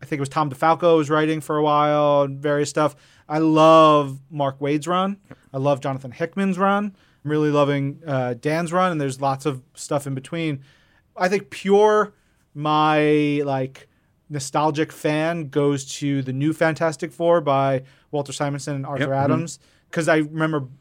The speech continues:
Speaker 1: I remember where I bought it. I remember when I read it and reading it over and over and over again.
Speaker 2: Yeah. See, I'm, I'm the same way. You know, I've, I've kept up on most of the Fantastic Four over the years, not reading it when it was coming out at the time a lot, but going back.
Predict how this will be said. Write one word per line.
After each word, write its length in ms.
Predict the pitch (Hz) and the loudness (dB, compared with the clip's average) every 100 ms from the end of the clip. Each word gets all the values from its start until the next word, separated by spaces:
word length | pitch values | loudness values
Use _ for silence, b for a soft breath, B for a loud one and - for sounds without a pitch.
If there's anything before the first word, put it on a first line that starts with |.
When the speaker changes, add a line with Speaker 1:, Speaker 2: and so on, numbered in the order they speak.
| _ _ _ | _ _ _
Speaker 1:
I 40 | 139 | -6
remember 260 | 143 139 | -4 -2
where 220 | 135 135 131 | 0 2 2
I 80 | 127 | 0
bought 260 | 127 127 | 0 0
it. 120 | 127 - | -4 -6
I 40 | |
remember 240 | 131 127 123 | -10 -8 -4
when 260 | 139 135 | 0 0
I 80 | 131 | -2
read 280 | 127 131 127 | -4 -4 -4
it 180 | 131 _ | -6 _
and 260 | 147 143 131 | -8 -4 -2
reading 280 | 147 139 | -2 -2
it 120 | 135 135 | -4 -4
over 360 | 147 139 139 135 | -2 0 0 -2
and 120 | 131 | -2
over 320 | 147 135 131 127 | -2 -2 -2 -6
and 100 | 127 | -8
over 280 | 139 120 117 | -10 -10 -14
again. 200 | 117 - | -16 -14
Speaker 2:
Yeah. 60 | 101 _ b b b b | -14 _ b b b b
See, 140 | - 139 | -6 -4
I'm, 120 | 127 | -2
I'm 140 | 123 127 | -2 -2
the 80 | 120 | -2
same 220 | 123 120 | -2 -2
way. 160 | 113 | -2
You 60 | 110 | -2
know, 80 | 113 | -4
I've, 160 | 110 | -6
I've 200 | 117 117 | -6 -8
kept 200 | - 131 | -6 -8
up 140 | 120 110 | -6 -6
on 100 | 110 | -6
most 180 | 113 110 | -6 -8
of 60 | 113 | -12
the 40 | |
Fantastic 480 | 113 104 104 - 107 | -12 -10 -12 -12 -12
Four 200 | - 110 | -6 -6
over 120 | 101 | -6
the 100 | 98 | -8
years, 440 | 101 101 101 104 - | -10 -8 -10 -10 -8
not 160 | 120 | -6
reading 240 | 117 113 107 | -4 -4 -6
it 140 | 110 | -8
when 80 | 113 | -10
it 40 | |
was 60 | 101 | -8
coming 220 | - 113 | -8 -6
out 80 | 110 | -8
at 80 | 107 | -10
the 60 | |
time 320 | 104 143 147 139 | -12 -8 -4 -4
a 40 | |
lot, 220 | 117 98 | -6 -12
but 100 | 107 | -14
going 220 | 104 101 | -12 -10
back. 360 | 107 117 104 | -6 -6 -6